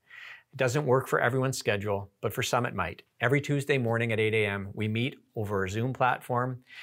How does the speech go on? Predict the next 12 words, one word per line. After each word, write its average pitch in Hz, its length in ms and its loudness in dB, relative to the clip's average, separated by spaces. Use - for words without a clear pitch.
There 151 240 4
are 123 100 4
probably 120 760 4
between 110 360 -4
ten 147 180 0
and 160 120 0
twenty 143 240 2
of 139 100 -2
us 147 160 0
that 143 80 -2
gather, 147 460 2
and 107 420 0